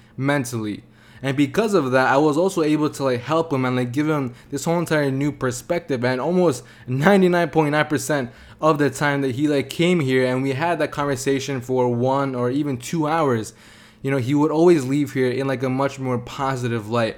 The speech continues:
But then slowly, as, as it, like, started to happen over and over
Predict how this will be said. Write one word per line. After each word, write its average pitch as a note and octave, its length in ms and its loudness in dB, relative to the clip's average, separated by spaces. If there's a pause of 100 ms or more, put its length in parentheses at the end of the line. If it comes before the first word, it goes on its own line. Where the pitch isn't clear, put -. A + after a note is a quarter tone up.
(360)
But C#3+ 140 4
then F#3 200 4
slowly, D#3+ 540 4
as, C#3 140 2
as D#3 200 -2
it, F#3 140 4
like, F3 140 2
started G3+ 240 -2
to E3 100 -2
happen C3 500 -4
over C3+ 400 2
and B2+ 220 -2
over C3 360 0